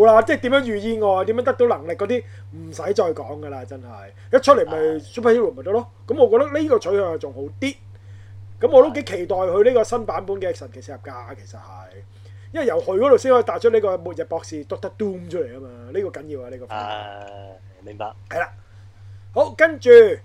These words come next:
Speaker 1: Cage 就話第十話，
Speaker 2: 哇，鬼頭。
Speaker 1: 啊，喂，
Speaker 2: 啊。
Speaker 1: 佢覺得啊，呢個代，暫代嘅黃戰士係靚女過啊，鬼頭妹妹喎。
Speaker 2: 會，
Speaker 1: 我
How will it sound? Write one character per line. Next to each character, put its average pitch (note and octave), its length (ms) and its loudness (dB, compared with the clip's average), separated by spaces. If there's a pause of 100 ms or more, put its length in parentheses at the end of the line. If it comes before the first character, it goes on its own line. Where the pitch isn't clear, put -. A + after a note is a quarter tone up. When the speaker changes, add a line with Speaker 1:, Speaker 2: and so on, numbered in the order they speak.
(340)
Speaker 1:
Cage D4 320 -4
就 A#3 100 4
話 A3+ 160 4
第 B2+ 100 0
十 E3 260 8
話， A3 60 -10
Speaker 2:
哇， A#3+ 160 6
鬼 - 80 8
頭。 C#3+ 220 0 (180)
Speaker 1:
啊， A3 480 6
喂， G3+ 140 6 (220)
Speaker 2:
啊。 - 180 -20 (200)
Speaker 1:
佢 A3+ 80 4 (160)
覺 D4+ 240 4
得 E4+ 60 6 (120)
啊， C4+ 240 6
呢 D#4 340 2
個 B3+ 260 6
代， A#3 160 -2 (260)
暫 G#3+ 460 -4
代 A3 80 0
嘅 A3 260 6
黃 F3+ 320 -2
戰 A#3 200 -6
士 G#3+ 120 -10
係 F#3+ 240 -2
靚 G#3 640 -2
女 A3+ 120 0
過 F#3+ 340 2
啊， F#3 200 0
鬼 F#3 160 -4
頭 F#3 140 -4
妹 D3+ 140 -12
妹 D3 200 -8
喎。 D#3+ 540 -4 (380)
Speaker 2:
會， A#2+ 360 -6
Speaker 1:
我 F#3 80 4